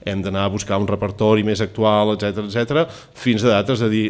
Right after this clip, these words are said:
"M'ha fallat un trompeta perquè els del Liceu no ens el volen deixar, busca'l com sigui". És a dir, hi ha aquest tipus de, de correspondència de, de, de molts,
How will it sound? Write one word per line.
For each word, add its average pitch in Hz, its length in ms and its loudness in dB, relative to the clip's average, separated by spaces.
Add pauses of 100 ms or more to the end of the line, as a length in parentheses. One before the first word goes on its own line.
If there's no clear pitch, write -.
"M'ha 113 320 -2
fallat 120 300 2
un 117 100 2
trompeta 123 540 2
perquè 117 280 -2
els 104 120 -2
del 113 140 0
Liceu 110 300 0
no 113 100 2
ens 110 100 0
el 110 100 2
volen 113 240 0
deixar, 143 420 2
busca'l 127 580 -2
com 117 140 -6
sigui". 82 400 -10 (320)
És 104 160 -4
a 117 80 2
dir, 113 160 2
hi 117 160 0
ha 120 80 4 (120)
aquest 107 240 -6
tipus 107 280 -4
de, 107 160 2
de 104 140 -6
correspondència 107 500 -6
de, 104 140 0 (100)
de, 90 140 -6 (200)
de 92 120 -8
molts, 92 320 -8